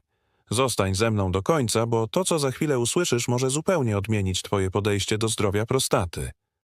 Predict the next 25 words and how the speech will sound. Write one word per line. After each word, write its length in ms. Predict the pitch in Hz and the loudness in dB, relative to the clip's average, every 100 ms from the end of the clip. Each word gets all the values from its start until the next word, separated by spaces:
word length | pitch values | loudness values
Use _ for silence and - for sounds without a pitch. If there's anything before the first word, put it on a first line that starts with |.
| _ _ | _ _
I 260 | 127 120 107 | 0 0 0
co 140 | 120 | 2
najważniejsze, 880 | 117 113 117 120 165 101 - 73 71 - _ - | 2 2 2 2 0 0 -2 -4 -6 -12 _ -2
może 320 | 131 170 180 | 0 2 0
uchronić 540 | 120 139 180 143 101 - | 0 2 2 2 0 0
cię 180 | 95 101 | -2 0
przed 260 | - 120 | 0 0
poważnymi 560 | 135 127 123 135 123 113 | 2 2 2 2 2 2
problemami 680 | 113 113 117 113 90 95 | 2 4 4 4 2 0
w 100 | 113 | -2
przyszłości. 800 | - 131 - 117 80 - 71 69 - _ _ _ _ | -2 -2 2 2 2 -2 -6 -8 -12 _ _ _ _
Przed 260 | - 95 - - | -2 -2 0 0
operacją, 840 | 127 127 127 98 - 87 90 135 120 | 2 4 4 2 0 0 0 0 0
a 120 | 107 | 0
nawet 400 | 107 107 120 - | 2 2 0 0
przed 260 | - 107 - | 0 0 0
ryzykiem 600 | 127 147 107 101 113 107 | 0 2 0 0 0 2
raka 280 | 90 80 95 | 0 0 0
prostaty. 680 | 110 - 113 85 - 67 - _ _ _ _ - | 0 2 0 0 -4 -8 -10 _ _ _ _ -6
Zanim 500 | 104 123 113 90 90 | 2 2 4 0 0
przejdziemy 480 | - 107 127 127 107 | 0 2 2 2 2
dalej, 480 | 98 90 110 156 139 | 2 2 2 0 -2
zasubskrybuj 840 | 113 135 - 135 - 185 120 87 | 0 2 2 -2 0 0 2 0
ten 220 | 85 82 | 0 -2
kanał. 480 | 80 85 69 62 76 | 0 -2 -2 -8 -10